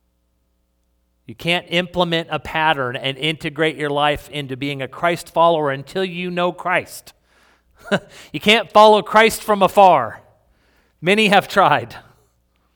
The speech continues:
Maybe some of us in here are trying.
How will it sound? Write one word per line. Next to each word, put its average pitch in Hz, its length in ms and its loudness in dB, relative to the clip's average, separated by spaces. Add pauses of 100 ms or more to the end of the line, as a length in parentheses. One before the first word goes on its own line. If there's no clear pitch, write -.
(1080)
Maybe 135 260 -8
some 131 220 -8
of 120 120 -6
us 131 180 -6
in 113 100 -14
here 127 220 -10
are 101 60 -10
trying. 92 400 -16